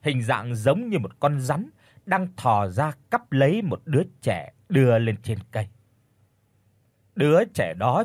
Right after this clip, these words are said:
trông giống như là một hồn phách của một bé gái,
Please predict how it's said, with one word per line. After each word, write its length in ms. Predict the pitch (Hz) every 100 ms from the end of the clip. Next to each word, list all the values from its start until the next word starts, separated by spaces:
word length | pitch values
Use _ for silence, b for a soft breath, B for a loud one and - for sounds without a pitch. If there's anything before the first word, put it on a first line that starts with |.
| 233
trông 180 | 175 143
giống 300 | 139 175 220
như 100 | 165
là 120 | 107
một 180 | 90 -
hồn 280 | 127 110 98
phách 280 | 226 247
của 100 | -
một 180 | 90 87 -
bé 200 | 127 175
gái, 340 | 139 156